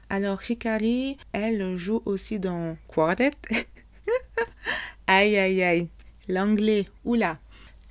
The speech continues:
Le drama, il est dispo sur Netflix. Et Takeru Sato, si je vous dis Kenshin, si vous avez vu Kenshin, voilà, vous savez que, bon, voilà. Continuons. Les acteurs qui jouent Yae et Harumichi version jeune,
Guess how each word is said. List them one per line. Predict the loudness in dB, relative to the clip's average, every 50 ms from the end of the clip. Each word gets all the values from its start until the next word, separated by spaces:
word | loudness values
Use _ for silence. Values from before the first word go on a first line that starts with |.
| -2
Le | 4 6 6
drama, | 6 6 6 6 4 6 6 4 4 2 0 -2 -8 -6 -4
il | 0 0
est | 2 2
dispo | 2 -2 -2 0 0 0 0
sur | 0 -2 -2
Netflix. | -2 -2 -2 -4 -4 -4 -2 -2 -2 -2 -4 -12 -14 -18 -10 -4
Et | -2 0 0 0 -2 -2
Takeru | -4 -6 -6 -4 -8 -6 -6 -6
Sato, | -8 -6 -6 -6 -6 -4 -2 0 2 2 2 2 0
si | -4 -6 -6 -6 -2
je | 0 -2
vous | -2 -2 -4 -8 -8
dis | -6 -6 -8 -8
Kenshin, | -8 -8 -8 -6 -8 -6 -6 -6 -6 -6 -6
si | -6 -8 -8
vous | -8 -8 -8 -6
avez | -6 -8 -8 -8 -10 -10
vu | -10 -10 -10 -10 -10 -12 -12 -14 -18 -20 -20 -14
Kenshin, | -10 -10 -10 -8 -10 -10 -10 -6 -6 -6 -6 -8 -10 -10
voilà, | -8 -6 -6 -8 -8 -10 -16 -16
vous | -14
savez | -12 -10 -10 -6 -4 -4 -6 -6 -8
que, | -6 -4 -4 -4 -4 -8 -6
bon, | -4 -4 -4 -4 -6 -16 -10 -4
voilà. | -4 -2 -2 -2 -4 -6 -8 -20 -20 -20 -20 -20 -20 -20 -14
Continuons. | -4 -2 -2 -2 -2 -2 -2 0 0 0 0 -2 -4 -10 -20 -20 -20 -20 -20 -20 -18 -18 -18 -20 -20 -2 -2
Les | 0 0 0
acteurs | -4 -6 -4 -4 -2 -2 -2 -4 -6
qui | -12 -10 -8 -8 -6
jouent | -6 -6 -4 -4 -4 -4 -6 -6 -8
Yae | -6 -4 -4 -4 -2 -2 -2 -2 -2 -4 -6 -10 -20 -20 -20 -10 -8
et | -8 -6 -2
Harumichi | -2 -2 0 0 0 0 -2 -2 -4 -6 -6 -6 -8 -8 -10 -10
version | -6 -6 -6 -6 -6 -6 -6 -4 -4
jeune, | -2 -2 0 0 -2